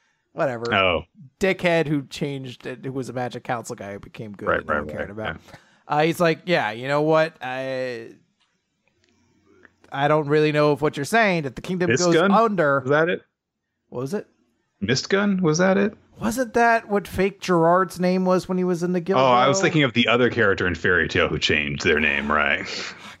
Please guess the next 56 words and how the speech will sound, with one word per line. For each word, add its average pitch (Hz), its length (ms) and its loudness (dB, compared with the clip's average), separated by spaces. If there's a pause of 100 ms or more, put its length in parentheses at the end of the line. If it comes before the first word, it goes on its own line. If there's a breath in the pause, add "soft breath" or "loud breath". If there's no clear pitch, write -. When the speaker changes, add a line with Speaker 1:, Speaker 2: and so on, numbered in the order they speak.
Speaker 1:
God, 107 300 -12
hold 120 220 -10
on. 117 260 -12
Uh, 127 480 -6
no, 165 160 2
you 190 80 2
know 175 160 4
what? 160 200 2
I'm, 156 240 0
I'm 170 180 2
the 175 80 0
one 165 180 0
recapping, 143 540 -2
so - 80 -2
I 139 40 2
Speaker 2:
That's 160 120 0
Speaker 1:
guess 151 60 -4
Speaker 2:
the 202 60 0
Speaker 1:
I 170 40 -2
Speaker 2:
guy 175 160 4
who 156 120 2
Speaker 1:
can't. 131 120 0
Speaker 2:
teleported 104 720 0
them, 76 180 -2
right? 87 400 2
And 82 200 0
he, 92 160 4
Speaker 1:
Yeah. 127 500 0
Speaker 2:
there 117 120 4
was 113 200 2
the, 120 160 0
there 117 160 2
was 107 120 0
the, 101 100 -8
he 104 200 -2
did 98 160 0
the 95 80 -2
fake 107 320 2
out 110 220 2
where 95 80 2
it 90 60 0
looked 98 160 0
like 92 120 2
Makarov 92 500 2
was 87 140 2
going 90 220 0
to 82 60 -2
die. 87 140 2
"No, 143 380 4
I 120 140 2
got 131 240 4
him 123 120 0
to 107 220 -8
safety, 120 420 2
no 113 180 4
consequences." 113 800 -2